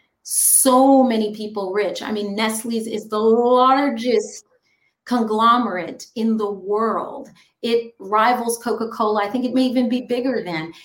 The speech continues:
They have their hands in so much food all over the world and other industries. And this has been built on the backs of slave labor, and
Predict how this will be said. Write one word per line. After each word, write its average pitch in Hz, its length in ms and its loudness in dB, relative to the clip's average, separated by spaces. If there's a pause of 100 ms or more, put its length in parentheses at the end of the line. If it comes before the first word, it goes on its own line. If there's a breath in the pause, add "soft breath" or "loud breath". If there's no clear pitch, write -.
(300 loud breath)
They 226 400 0
have 240 240 -2
their 208 160 -4
hands 208 380 -8
in 190 100 -10
so 226 460 0
much 220 200 0
food 220 400 -2
all 202 240 4
over 214 200 0
the 220 100 0
world 196 460 -2
and 247 300 2
other 214 340 -4
industries. 226 720 -2 (420 loud breath)
And 208 220 -4
this 240 200 -2
has 220 140 -2
been 196 240 -8
built 196 260 -4
on 185 140 -6
the 175 80 -6
backs 165 800 -8
of 170 440 -2 (280 soft breath)
slave 196 500 2
labor, 196 480 2
and 170 200 -4